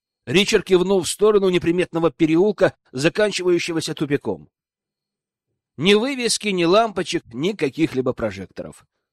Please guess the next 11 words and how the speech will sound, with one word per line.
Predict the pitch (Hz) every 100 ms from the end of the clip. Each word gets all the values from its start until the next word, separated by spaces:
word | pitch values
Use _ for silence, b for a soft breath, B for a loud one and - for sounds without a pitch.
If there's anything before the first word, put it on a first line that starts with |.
| _ _ _
Только | 214 269 - 220
скромная | - 143 180 196 190 170
табличка | 143 117 127 131 - 131
у | 135
входа | 123 - 131 117
гласила, | 110 117 - 208 233 220 _ _ _ _ _ _
что | - 196 214
мы | 311
входим | 240 185 220 233 233
в | 180 160
магазинчик | 170 156 127 156 165 - 151